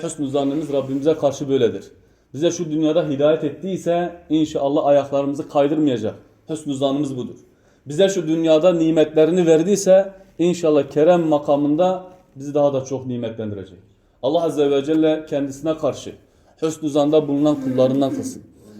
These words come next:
Allah Azze ve Celle bilhassa Gazze olmak üzere Filistin'deki, Afganistan'daki, Şam'daki, tüm mazlum ülkedeki Müslümanların yardımcısı olsun.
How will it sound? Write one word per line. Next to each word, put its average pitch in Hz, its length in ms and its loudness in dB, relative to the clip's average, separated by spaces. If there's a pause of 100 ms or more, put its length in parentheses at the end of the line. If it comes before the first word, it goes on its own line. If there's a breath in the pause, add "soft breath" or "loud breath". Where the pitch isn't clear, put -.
(140)
Allah 165 220 2
Azze 165 280 4
ve 160 140 4
Celle 170 340 0
bilhassa 156 480 -2
Gazze 147 340 -2
olmak 147 380 -2
üzere 110 340 -6 (460 soft breath)
Filistin'deki, 139 880 -2
Afganistan'daki, 139 920 -2
Şam'daki, 143 760 -2
tüm 170 220 -4
mazlum 147 440 0
ülkedeki 139 440 -4
Müslümanların 143 760 -2
yardımcısı 143 480 -2
olsun. 123 300 -6